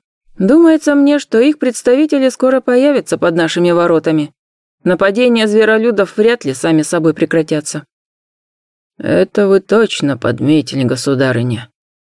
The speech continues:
покачал головой Борон. «Не прекратятся.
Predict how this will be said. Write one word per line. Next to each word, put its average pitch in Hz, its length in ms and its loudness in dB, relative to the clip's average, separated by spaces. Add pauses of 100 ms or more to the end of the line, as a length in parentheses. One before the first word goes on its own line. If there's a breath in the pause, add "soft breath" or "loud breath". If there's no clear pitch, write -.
(140)
покачал 156 460 -2
головой 156 460 2
Борон. 147 440 0 (460)
«Не 196 320 0
прекратятся. 180 920 -2